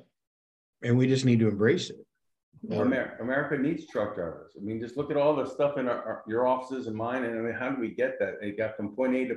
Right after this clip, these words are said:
Speaker 2: point B. And, uh, you know, I just, uh, but the, back during the image change, uh, wouldn't hurt. You know, my, my uncle, Uncle Richard, uh, a Korean War veteran, was a truck driver his entire life, you know, made a living doing it. And, but, uh,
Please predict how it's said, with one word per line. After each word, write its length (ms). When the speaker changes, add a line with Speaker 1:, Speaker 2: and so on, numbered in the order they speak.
Speaker 2:
point 260
B. 340
And, 160
uh, 140
you 80
know, 320
I 60
just, 220
uh, 140
but 220
the, 140
back 380
during 260
the 240
image 420
change, 300
uh, 180
wouldn't 360
hurt. 340
You 40
know, 100
my, 280
my 240
uncle, 560
Uncle 220
Richard, 440
uh, 320
a 40
Korean 320
War 180
veteran, 320
was 140
a 40
truck 280
driver 260
his 80
entire 480
life, 220
you 80
know, 380
made 220
a 40
living 300
doing 260
it. 180
And, 180
but, 200
uh, 200